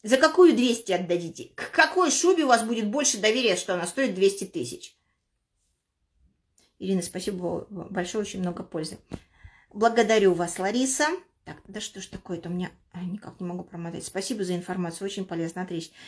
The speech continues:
Это каждый раз новый фон надо. А, э, Ирин, продумайте, пожалуйста. Вот смотрите, м, проанализируйте свой ассортимент.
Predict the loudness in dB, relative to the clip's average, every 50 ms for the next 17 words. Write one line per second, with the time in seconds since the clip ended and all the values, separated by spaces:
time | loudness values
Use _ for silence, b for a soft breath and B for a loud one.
0 | B B -4 -2 0 2 0 0 0 0 0 0 -2 -2 -2 -2 -2 -4 -2 -2
1 | -2 0 2 2 0 0 0 -4 -8 -14 B B B B B B B B B B
2 | B B B B B B B 6 6 8 8 8 8 6 6 4 2 0 -4 -10
3 | _ _ _ -4 2 4 4 4 4 6 6 8 8 8 6 4 -2 -2 0 2
4 | 4 4 4 4 2 0 -2 -2 0 0 0 2 0 -2 -2 -2 -4 -4 -2 -2
5 | -2 0 0 0 -2 -2 -2 -6 -6 -6 -8 -8 -8 -8 -8 -8 0 4 4 4
6 | 4 4 2 2 4 6 6 6 4 2 -2 -2 -2 0 0 2 2 0 0 -2
7 | -2 -2 -2 0 0 0 0 -2 -6